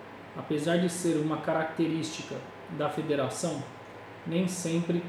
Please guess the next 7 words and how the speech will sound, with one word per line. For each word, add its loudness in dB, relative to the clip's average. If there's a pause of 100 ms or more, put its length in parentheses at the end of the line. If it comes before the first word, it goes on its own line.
(280)
é -6
o 2
reflexo 0 (200)
de -4
um 2
federalismo. 2 (1300)
Exemplo: 2